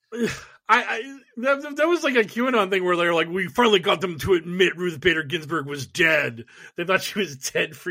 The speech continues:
<laughs> years. Before she, that was Donald Trump's big win. The Patriots made the deep state admit the truth.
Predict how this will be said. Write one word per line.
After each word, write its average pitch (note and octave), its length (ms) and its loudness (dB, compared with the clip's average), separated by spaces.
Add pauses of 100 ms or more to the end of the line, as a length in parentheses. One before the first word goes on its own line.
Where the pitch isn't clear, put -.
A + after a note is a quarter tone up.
(120)
<laughs> - 80 -20
years. A#3 400 -6
Before B3+ 300 -8
she, - 260 -14 (460)
that A#3+ 140 4
was A#3+ 80 0
Donald A#3 240 4
Trump's F#3+ 220 0
big F#3+ 260 4
win. F3+ 320 6
The D#3 80 -6
Patriots D#3+ 480 -2
made E3 240 0
the D#3+ 60 -6
deep C#3+ 260 -8
state D#3 240 -4
admit D3+ 340 -4
the C#3+ 100 -12
truth. C3+ 600 -6